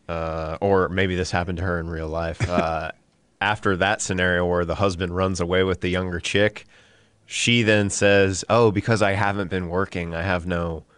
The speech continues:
four oh one K, I have no savings, I have, I have no job. So wh-, what am I gonna do then?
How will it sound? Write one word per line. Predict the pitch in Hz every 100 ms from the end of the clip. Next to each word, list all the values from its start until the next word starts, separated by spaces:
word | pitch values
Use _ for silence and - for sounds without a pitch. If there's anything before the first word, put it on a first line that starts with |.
| _
four | - 95 87
oh | 80
one | 82
K, | 85 120 117 117
I | 107
have | 95 95
no | 90
savings, | 87 - 107 107 104 104 104 101 95 - - -
I | 120 107
have, | 101 95 98
I | 95
have | 101 92
no | 87
job. | 85 87 95 98 90 87 - _
So | - 92 90 92
wh-, | -
what | 90 107
am | 110
I | 107
gonna | 110 110
do | 113 110
then? | 113 131 85 80